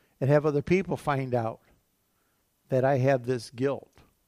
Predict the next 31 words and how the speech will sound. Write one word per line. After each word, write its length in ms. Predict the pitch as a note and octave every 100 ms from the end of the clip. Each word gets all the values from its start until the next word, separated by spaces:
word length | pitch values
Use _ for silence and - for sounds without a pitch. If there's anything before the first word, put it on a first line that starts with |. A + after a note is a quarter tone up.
| _ _ _ _ _ _ _ _ _ _ _
that 120 | C3+
I've 320 | C3 B2+ A2+ B2
done 200 | C3+ C#3
it. 120 | B2+
And 100 | C#3+
it 140 | D#3+
can 220 | - G#3+
be, 320 | C#4+ A3+ F#3+ -
like 240 | D3 D3
I 100 | F3
said, 240 | D3+ B3 E3
it 180 | C#3
can 120 | - F3
either 140 | A#3
be 40 |
because 380 | F#3+ - E3+ D3
you 100 | D3+
actually 360 | D3+ D3+ D3+ C3+
have 160 | A#2
done 220 | A#2+ G3 C4
something, 340 | D#3 C3+ F#3
or 160 | E3 G3+
it 60 | - _ _
can 200 | G3 G3+
be 120 | A#3+
because 560 | G3+ G3 F#3 F#3 F3 - _ - _ _ _ _ -
you 140 | D#3+
think 580 | - - G3+ F#3 - - -
you're 220 | C3+ C3+
always 320 | C3 B2+ A2
guilty. 480 | - B2 G#2+ A#2